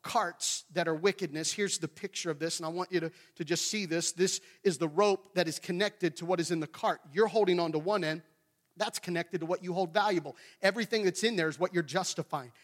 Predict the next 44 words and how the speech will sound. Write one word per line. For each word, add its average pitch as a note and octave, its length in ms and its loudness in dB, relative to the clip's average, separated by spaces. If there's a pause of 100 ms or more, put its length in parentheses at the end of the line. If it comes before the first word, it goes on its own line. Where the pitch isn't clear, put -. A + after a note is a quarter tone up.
(160)
It's F#3+ 180 4
what G3+ 160 4
you're, F#3 180 2 (200)
what G#3 200 4
you G3+ 120 0
hold F3 240 2
valuable. G3 400 2
It's D3+ 120 -2
in A3+ 80 2
the F#3+ 80 0
cart. E3+ 360 -2
You're E3+ 100 -2
bringing G#3 240 0
it G3 40 2
along G3 340 2 (220)
in F#3 200 4
life. F#3+ 320 4
It's F#3+ 160 0
secure. F#3+ 480 0
Here's A#3 280 -8
the, F3 180 4 (180)
the, F3 180 4
the F3 100 0
problem, G3 580 0
though, F3 260 2 (180)
is F#3+ 280 4 (100)
how A#3 220 -2
secure A3+ 480 2
is A#3 200 2
this F#3+ 220 2
thing F#3+ 200 2
to E3+ 60 0
pull A3+ 280 -2
along A3 320 2
that D#3+ 180 0
stuff? - 300 0
Because F#3 240 -2
if D#3+ 120 -6
you A3 60 -4
don't C4 140 2
have C#4+ 100 2
a E3+ 60 -6
strong G#3+ 360 -2
rope, G3 300 2